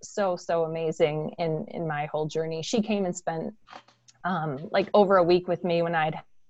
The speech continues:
me, and we watched, you know, Say Yes to the Dress, and just, we went for walks in the neighborhood, but we were just kind of like mother-daughter and, you know, living a different, you know,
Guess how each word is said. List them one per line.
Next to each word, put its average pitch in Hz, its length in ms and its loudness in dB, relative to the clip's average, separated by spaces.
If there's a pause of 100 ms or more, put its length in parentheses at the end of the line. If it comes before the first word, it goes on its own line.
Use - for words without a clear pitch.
(1200)
me, 214 260 -2 (320)
and 180 80 -2
we 175 80 4
watched, 160 340 0
you 170 100 -6
know, 151 100 -8
Say 156 200 -6
Yes 160 220 -4
to 156 100 -6
the 170 80 -2
Dress, 240 440 0
and 170 120 4
just, - 280 2 (260)
we 180 80 4
went 170 160 2
for 160 80 4
walks 190 300 8
in 170 100 4
the 175 60 6
neighborhood, 220 720 10
but 208 220 8 (200)
we 240 160 10
were 254 140 10
just 247 300 4
kind 233 260 4
of 214 100 4
like 180 200 6
mother-daughter 175 1040 6 (300)
and, 170 480 2 (120)
you 190 80 6
know, 165 120 4
living 180 600 4 (380)
a 190 80 4
different, 190 520 2
you 208 100 8
know, 180 340 2